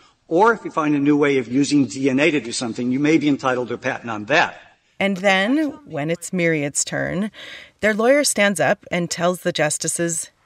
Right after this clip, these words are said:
Speaker 2: "Yes, we did use natural material. But you should think of it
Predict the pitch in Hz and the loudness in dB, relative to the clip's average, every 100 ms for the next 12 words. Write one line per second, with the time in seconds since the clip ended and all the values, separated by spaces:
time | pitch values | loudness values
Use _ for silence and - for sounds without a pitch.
0 | _ _ _ _ 190 254 277 302 - - | _ _ _ _ -2 2 2 0 -4 -10
1 | _ - 247 233 262 220 208 226 202 180 | _ -4 -2 2 2 2 0 0 2 2
2 | 180 180 165 156 - 104 98 - - _ | 2 0 -2 -4 -6 -6 -8 -12 -18 _
3 | _ _ _ - 262 - - - - 196 | _ _ _ 0 0 -2 -18 -16 -10 -4
4 | 311 - 370 - 254 240 202 196 | -2 -2 -2 0 4 4 4 2